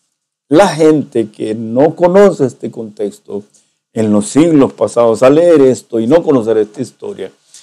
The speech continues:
entonces dijeron, "He ahí la prueba bíblica de que Dios desechó a los judíos", pero literalmente nadie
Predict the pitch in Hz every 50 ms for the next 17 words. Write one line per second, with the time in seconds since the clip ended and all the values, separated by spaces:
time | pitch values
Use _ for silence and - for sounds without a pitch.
0 | _ _ _ _ - 151 147 - 196 190 147 - 170 151 143 139 123 - 131 123
1 | 117 113 117 - - 151 156 170 175 170 151 139 135 117 104 98 95 95 95 _
2 | _ _ _ _ _ _ _ _ _ _ _ _ _ _ _ _ _ 151 123 123
3 | 123 131 131 107 - 147 151 151 151 135 135 131 123 147 196 220 202 196 196 190
4 | 160 170 151 135 123 107 - 123 123 147 165 160 165 156 131 139 135 139 - 160
5 | 151 147 127 127 127 113 110 110 101 98 - - 127 123 117 113 - - _ _
6 | _ _ _ _ _ _ _ _ _ _ 113 113 113 117 104 107 117 113 120 127
7 | 127 131 117 104 101 - - 60 55 _ _ _ _ _ _ _ _ _ _ _
8 | _ _ _ _ _ _ _ _ _ _ _ _ _ _ _ _ _ _ _ _
9 | _ _ _ 95 98 98 104 117 143 139 120 107 98 101 101 98